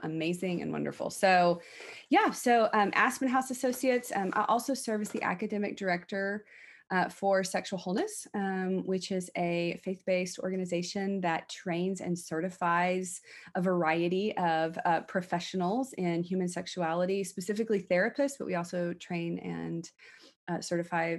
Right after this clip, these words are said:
sex educators. So I actually serve as, like, the person who is maintaining quality assurance of, um, all those processes and the educational, you know, curriculum and all those things. So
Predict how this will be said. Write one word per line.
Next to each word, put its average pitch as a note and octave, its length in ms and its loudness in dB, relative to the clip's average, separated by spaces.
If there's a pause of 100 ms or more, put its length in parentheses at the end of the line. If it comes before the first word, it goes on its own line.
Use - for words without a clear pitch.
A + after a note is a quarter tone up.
(140)
sex F3 260 -4
educators. A#3 600 -2
So F3 140 4
I E3+ 100 6
actually E3+ 260 -2
serve F3+ 340 2
as, E3+ 160 0
like, F3 200 -2
the F#3+ 80 -4
person F#3+ 400 -2
who F3+ 180 0
is F3 260 0
maintaining F#3 580 0
quality A#3 380 2
assurance B3 560 2
of, G3 400 6 (520)
um, G#3 440 6
all G#3+ 160 8
those A3+ 220 6
processes A#3 960 4
and G3 160 2
the F#3 80 4
educational, F#3 1120 0
you F#3+ 140 0
know, E3 200 0
curriculum D4 720 2
and G#3+ 100 2
all F#3+ 120 0
those F3+ 180 -2
things. - 340 -8
So E3+ 360 2